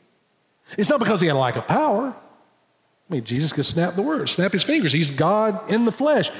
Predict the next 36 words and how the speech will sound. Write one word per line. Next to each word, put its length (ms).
He 80
could 140
have 80
snapped 220
his 120
fingers, 260
everybody 260
but 100
him, 120
but 80
that's, 220
that's 320
not 180
his 180
mission. 320
Remember, 340
his 160
mission 640
is 100
to 80
go 140
to 120
a 40
cross. 420
His 180
mission 760
is 160
to 80
prepare 360
these 500
twelve 400
men, 280
which 160
eventually 360
become 240
eleven 520